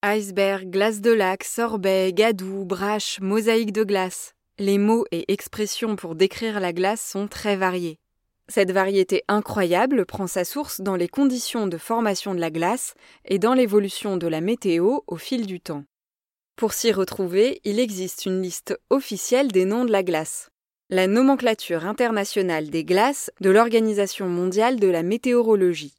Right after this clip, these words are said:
Cette institution spécialisée des Nations unies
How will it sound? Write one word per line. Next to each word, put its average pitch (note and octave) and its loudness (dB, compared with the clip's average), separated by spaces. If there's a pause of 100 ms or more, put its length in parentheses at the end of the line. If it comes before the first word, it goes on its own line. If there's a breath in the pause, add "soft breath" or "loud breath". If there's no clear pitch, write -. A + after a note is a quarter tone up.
(800)
Cette F#3+ 0
institution G3 -4
spécialisée A3+ 2
des E3+ -2
Nations E3+ -4
unies F#3 -2